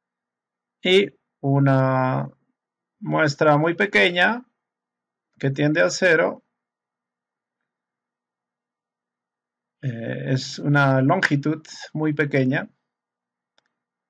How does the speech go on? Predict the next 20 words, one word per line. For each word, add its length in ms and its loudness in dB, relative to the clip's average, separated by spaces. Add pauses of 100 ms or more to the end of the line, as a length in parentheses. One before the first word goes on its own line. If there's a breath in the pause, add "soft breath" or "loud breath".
(240)
y 100 -10
que 100 0
está 380 2
a 100 0
una 220 2
distancia 760 2
X 680 -2 (880)
del 200 -6
punto 340 -2
P. 260 -2 (2500)
Simplemente 880 2 (1400)
la 640 -6 (220)
diferencial 640 0
de 140 0
campo 240 0
eléctrico 720 0
muy 260 -6
pequeño 560 0
es 160 -2
igual 420 -2